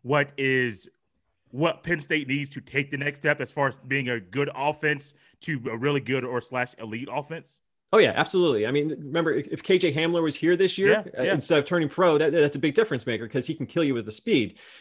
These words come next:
Speaker 2: Uh, and they don't necessarily have that right now. But I do think that, you know, i-, if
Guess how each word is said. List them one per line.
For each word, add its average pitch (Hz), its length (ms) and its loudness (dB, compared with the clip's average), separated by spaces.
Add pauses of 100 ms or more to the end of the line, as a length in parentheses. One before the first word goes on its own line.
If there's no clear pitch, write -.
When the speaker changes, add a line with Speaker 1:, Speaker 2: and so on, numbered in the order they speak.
(180)
Speaker 2:
Uh, 131 280 4
and 143 220 4
they 160 80 2
don't 165 140 2
necessarily 151 380 0
have 160 200 0
that 131 100 2
right 107 180 0
now. 95 120 -6
But 117 160 -2
I 120 100 2
do 156 140 -2
think 139 260 -2
that, 117 200 0 (240)
you 123 80 -2
know, 113 80 2
i-, 190 220 6
if 180 180 4